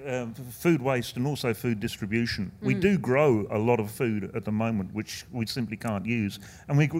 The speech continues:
Speaker 1: al-, also grow the wrong kinds of food for economic reasons. So, uh, there is some restructuring there, which will go a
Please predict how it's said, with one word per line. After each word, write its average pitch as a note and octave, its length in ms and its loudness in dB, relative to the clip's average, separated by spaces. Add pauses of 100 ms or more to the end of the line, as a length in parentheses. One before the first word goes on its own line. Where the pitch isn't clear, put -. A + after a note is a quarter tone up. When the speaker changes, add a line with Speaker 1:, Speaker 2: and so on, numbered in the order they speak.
Speaker 1:
al-, E3+ 120 0
also F3 360 2
grow C#3+ 220 2
the C3+ 100 2
wrong C#3+ 220 2
kinds D3 360 -2
of G#2+ 80 -6
food G2 300 -4
for A#2 180 -4
economic C3+ 400 -4
reasons. F#2+ 460 -6 (320)
So, A2+ 480 2
uh, A2+ 260 4 (100)
there B2+ 200 6
is B2+ 120 2
some B2+ 180 4
restructuring A#2+ 720 2
there, A#2 200 2
which G2 220 -4
will A#2+ 80 2
go G#2 260 2
a G#2 60 4